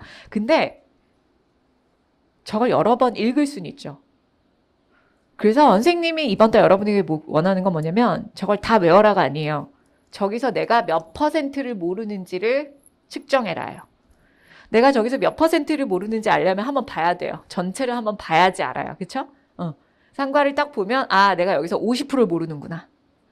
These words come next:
어떤 과는 내가 여기서 한 칠십 프로 나는구나. 그래서 전체 평균 내가 이 책의 몇 프로를 지금 모르고 있는지를 측정할 수 있는 게 이번 달 목표예요.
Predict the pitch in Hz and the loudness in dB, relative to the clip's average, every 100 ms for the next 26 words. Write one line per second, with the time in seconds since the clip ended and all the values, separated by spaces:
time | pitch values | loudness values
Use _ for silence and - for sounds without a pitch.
0 | _ _ _ - 185 247 233 214 220 220 | _ _ _ -6 -2 0 0 0 0 0
1 | 185 165 165 214 240 226 359 392 - 330 | 2 2 -2 -4 -6 -6 -6 -4 -2 -2
2 | 175 175 240 277 226 175 143 - 175 302 | 2 2 4 0 -2 -6 -6 -4 -2 2
3 | 254 - - 180 185 254 339 311 320 285 | 4 2 -4 -6 -6 -4 -4 -4 -6 -2
4 | 175 220 - 202 - 277 262 160 - - | 0 0 -2 -8 -10 -4 -2 -2 -4 -4
5 | 320 311 302 302 285 233 196 165 196 214 | -2 0 -2 -4 -6 -8 -6 -4 -2 -2
6 | 180 180 175 175 277 285 - - 285 262 | -4 -8 -6 -2 -2 -4 -10 -4 -2 -2
7 | 254 202 175 170 165 - 165 160 - - | -4 -6 -8 -6 -6 -6 -6 -8 -10 -10
8 | 156 151 | -10 -10